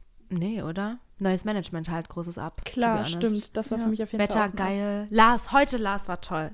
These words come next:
Speaker 1: Lars hat mir heute richtig Spaß gemacht. Mein Pferd. Hat mir heute richtig,
Speaker 2: Hm.
Speaker 1: aber hat ri-, richtig tolle, toll, war schön heute. <laughs> Muss ich sagen.
Speaker 2: Toll.
Speaker 1: Das Wetter war toll, er war irgendwie okay drauf, so gut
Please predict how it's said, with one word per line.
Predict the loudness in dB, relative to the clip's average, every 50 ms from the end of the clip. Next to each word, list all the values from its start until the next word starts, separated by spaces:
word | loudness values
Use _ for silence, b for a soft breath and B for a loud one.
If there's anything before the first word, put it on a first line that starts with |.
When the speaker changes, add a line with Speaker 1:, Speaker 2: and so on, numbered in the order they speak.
| -4 0
Speaker 1:
Lars | 2 2 2 2
hat | -2 -2 -2
mir | -2
heute | -2 -2 -4
richtig | -8 -8 -10 -10
Spaß | -6 -6 -6 -6 -8 -12
gemacht. | -14 -12 -12 -14 -14 -16 -18 -20 -20 -20 -20 -20 -20 -12 -8
Mein | -8 -8 -6
Pferd. | -6 -6 -8 -8 -8 -12 -16 b b b b b b -12
Hat | -10 -8
mir | -6
heute | -6 -6 -8
richtig, | -8 -8 0 2 2 2 2
Speaker 2:
Hm. | 0 -6 -12 -10 -8 -6 -4
Speaker 1:
aber | -2 0 0 2
hat | 2 0 0 -2 -6 -6 -6
ri-, | -4 -4 -2
richtig | -4 -4 -4 -6 -8 -8
tolle, | 2 4 4 6 6 6 4 4 4 2 -4 -8 -8 -10
toll, | -8 -6 -6 -4 -4 -4 -4 -4 -6 -6
war | -6 -4 -2
schön | -2 -2 -2 -2 -4 -4
heute. | -4 -2 0 0 0 0 6
<laughs> | 6
Muss | 8 8 8 8 8 8 10 10 10 10 10 10
ich | 10 10 8
sagen. | 8 4 2 2 2 0 -2 0
Speaker 2:
Toll. | 6 8 8 8 8 8
Speaker 1:
Das | 6 4 6 6
Wetter | 6 6 6 6
war | 6 4 4
toll, | 4 4 4 4 4
er | 4 2
war | 2 2 0
irgendwie | 0 -2 -4 -4 -4 -4 -4
okay | -4 -6 -8 -4 -2 -2 -2
drauf, | -2 -2 -2 0 0 0 0
so | -2 -6 -6 -4 -4
gut | -2 -2